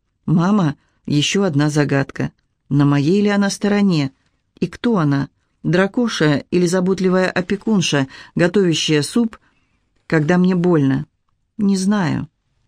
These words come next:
Они говорят обо мне. Пенни и мама. Но на этот раз я не вмешиваюсь.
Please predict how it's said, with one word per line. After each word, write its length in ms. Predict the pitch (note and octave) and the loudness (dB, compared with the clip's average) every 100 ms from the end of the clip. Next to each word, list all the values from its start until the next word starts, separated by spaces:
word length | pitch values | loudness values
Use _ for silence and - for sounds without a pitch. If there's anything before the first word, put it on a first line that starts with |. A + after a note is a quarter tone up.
| _ _ _ _ - | _ _ _ _ -2
Они 240 | G3+ G#3+ | 0 2
говорят 680 | G3 F#3+ F#3+ G3 F#3 - - - | 2 0 0 0 -2 -10 -18 -4
обо 260 | E3 E3 | 0 2
мне. 400 | F3 E3+ C#3+ C3+ C3+ _ - - - - - _ _ _ _ _ | 2 2 2 -2 -6 _ -20 -20 -20 -20 -20 _ _ _ _ _
Пенни 520 | G3 F#3+ G3 G3 - - | 2 4 2 0 -2 0
и 100 | D3+ | 2
мама. 440 | C#3 C3+ C3 C#3+ - _ _ _ | 4 2 0 -4 -10 _ _ _
Но 160 | G#3+ B3 | 2 4
на 140 | C4 | 4
этот 200 | A3+ D#3+ | 2 0
раз 220 | D#3+ D3 | 0 2
я 100 | D#3+ | 2
не 120 | D#3 | 2
вмешиваюсь. 680 | C3+ C#3 C3+ - C3+ C3+ - | 2 2 0 -2 -4 -6 -8